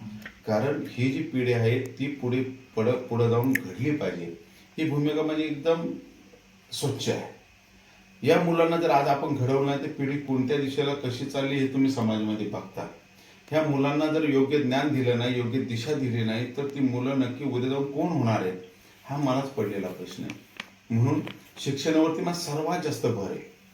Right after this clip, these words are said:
Speaker 2: सर्वात जास्त भर. राहिला आरोग्याचा प्रश्न, आरोग्यावरती सुद्धा मी काम करतो. कित्येक लोकांना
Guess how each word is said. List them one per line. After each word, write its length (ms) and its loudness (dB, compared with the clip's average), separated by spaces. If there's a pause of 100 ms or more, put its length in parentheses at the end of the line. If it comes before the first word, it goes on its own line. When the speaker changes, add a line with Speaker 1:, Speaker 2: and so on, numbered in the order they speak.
(120)
Speaker 2:
सर्वात 360 2
जास्त 300 -2
भर. 220 -6 (1080)
राहिला 260 0
आरोग्याचा 460 2
प्रश्न, 340 0 (720)
आरोग्यावरती 720 4
सुद्धा 240 0
मी 100 0
काम 260 4
करतो. 400 -4 (520)
कित्येक 380 -2
लोकांना 640 2